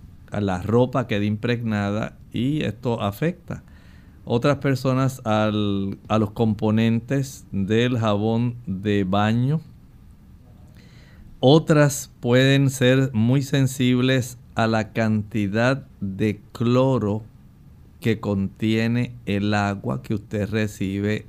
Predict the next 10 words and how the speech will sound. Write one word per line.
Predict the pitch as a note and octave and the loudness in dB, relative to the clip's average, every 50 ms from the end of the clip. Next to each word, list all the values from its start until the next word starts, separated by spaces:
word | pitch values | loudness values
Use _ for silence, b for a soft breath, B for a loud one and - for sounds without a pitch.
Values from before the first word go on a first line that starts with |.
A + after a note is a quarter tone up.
| - - | -16 -10
a | - G2 | -10 -8
través | - - G2 F#2+ F#2+ G2 G#2 G#2 | -6 -4 -4 -2 -2 -2 -2 -2
de | A2+ A2+ G#2+ | -2 -2 0
la | G#2+ G#2 | 0 -2
llave | G2+ F#2+ G#2+ G#2 F#2+ F#2+ F#2+ G2+ A2+ | -2 -2 0 0 0 0 -2 -4 -4
con | A2+ - G2+ F#2 | -6 -6 -6 -6
la | F2+ E2+ | -6 -6
cual | E2 - F#2+ F#2+ | -8 -8 -12 -12
se | - - - G2 G2+ | -12 -10 -6 -4 -4
baña. | A2 B2 C#3+ D3+ D3 C3+ A2 F#2+ | -2 -2 -2 -2 -4 -4 -6 -8